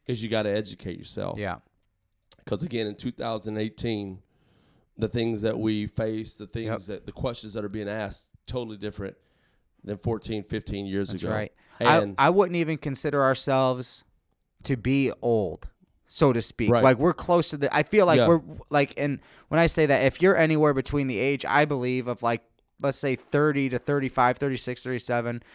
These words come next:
Speaker 2: even a little bit younger, you're just, you're right there. You still know the types of avenues that these students
Speaker 1: Right.
Speaker 2: are learning
Speaker 1: Right,
Speaker 2: in,
Speaker 1: right.
Speaker 2: right? You're, you're close to that gener-, and, and yet I still think we can be so disconnected from how exactly
Speaker 1: Mm-hmm.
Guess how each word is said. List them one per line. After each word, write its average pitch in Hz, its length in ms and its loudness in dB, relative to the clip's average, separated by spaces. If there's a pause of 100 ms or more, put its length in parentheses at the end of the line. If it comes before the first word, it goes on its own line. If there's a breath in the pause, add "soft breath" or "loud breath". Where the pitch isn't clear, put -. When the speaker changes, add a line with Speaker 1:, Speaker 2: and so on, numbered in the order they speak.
(160 loud breath)
Speaker 2:
even 175 140 2
a 175 60 4
little 151 160 4
bit 143 100 2
younger, 120 340 -2 (300 loud breath)
you're 165 220 6
just, 190 420 -2
you're 151 320 2
right 147 340 4
there. 120 200 4
You 123 200 -4
still 170 340 2
know 139 360 4
the 117 120 -4
types 127 420 -2
of 110 420 -2 (540)
avenues 120 440 2
that 104 160 -8
these 110 160 -4
students 107 340 4
Speaker 1:
Right. 101 80 -4
Speaker 2:
are 101 40 -4
learning 101 360 -4
Speaker 1:
Right, 110 180 2
Speaker 2:
in, 107 60 -2
Speaker 1:
right. 110 140 4
Speaker 2:
right? 117 180 4
You're, 123 240 -4
you're 131 140 -6
close 151 340 -4
to - 80 -6
that 117 100 0
gener-, 123 200 -2
and, 127 200 -4 (120)
and 127 180 0
yet 135 160 2
I 123 100 0
still 147 240 2
think 123 260 -4
we 123 120 -2
can 120 180 -4
be 113 140 -2
so 117 240 0
disconnected 107 640 -6
from 101 200 -6
how 104 260 2
exactly 92 720 -4 (300 soft breath)
Speaker 1:
Mm-hmm. 107 340 -8